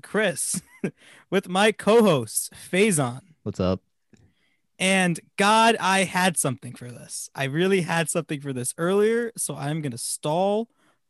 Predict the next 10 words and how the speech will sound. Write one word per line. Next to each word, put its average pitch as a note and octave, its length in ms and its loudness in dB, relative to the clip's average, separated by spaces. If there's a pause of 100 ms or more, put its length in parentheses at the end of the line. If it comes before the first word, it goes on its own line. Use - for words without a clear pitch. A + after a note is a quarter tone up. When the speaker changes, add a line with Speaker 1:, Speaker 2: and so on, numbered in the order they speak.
Speaker 1:
for B2+ 160 -12 (100)
time G3+ 680 -2 (380)
until F#3 420 2 (120)
Jared B3+ 340 6
Leto. E3 340 4
And F#3 240 2
Jared D4+ 480 8
Leto, B3+ 360 6
my G#3+ 200 6
co-host, G3+ 640 4